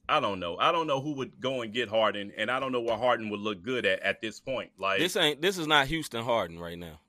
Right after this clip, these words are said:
Speaker 2: You know what I'm
Speaker 1: No,
Speaker 2: saying?
Speaker 1: no.
Speaker 2: I'm, I'm gonna say this and move on. I know y'all got some comments, but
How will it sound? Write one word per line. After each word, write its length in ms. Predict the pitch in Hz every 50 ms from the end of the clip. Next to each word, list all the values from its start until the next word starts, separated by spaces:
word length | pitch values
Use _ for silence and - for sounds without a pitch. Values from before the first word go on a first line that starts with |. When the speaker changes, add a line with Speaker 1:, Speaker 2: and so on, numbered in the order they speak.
| _ _ -
Speaker 2:
You 60 | 104
know 100 | 107 107
what 60 | 104
I'm 60 | 101
Speaker 1:
No, 140 | - 139 120
Speaker 2:
saying? 240 | 107 107 104 98 90 _ _ _ -
Speaker 1:
no. 100 | 131 139 120
Speaker 2:
I'm, 40 | - - _ _ _ _ _ _ _ -
I'm 80 | - 123
gonna 100 | 139 147
say 200 | - 170 151 147
this 180 | 147 147 135 127
and 100 | 120 120
move 240 | 123 131 131 120
on. 320 | 113 120 120 113 107 110 87
I 40 | 104
know 100 | 113 120
y'all 200 | 123 120 117 117
got 120 | 117 117
some 100 | - 101
comments, 420 | - - 131 120 113 113 110 104 -
but 220 | 90 98 92 -